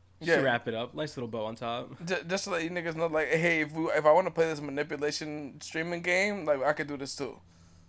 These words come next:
Speaker 1: He plays different.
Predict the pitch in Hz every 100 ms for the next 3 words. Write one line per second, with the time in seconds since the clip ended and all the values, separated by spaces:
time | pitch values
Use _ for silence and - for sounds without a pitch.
0 | - - - - - - - - - -
1 | - - - _ - - _ _ - -
2 | - - - - 139 147 180 139 135 131
3 | 113 110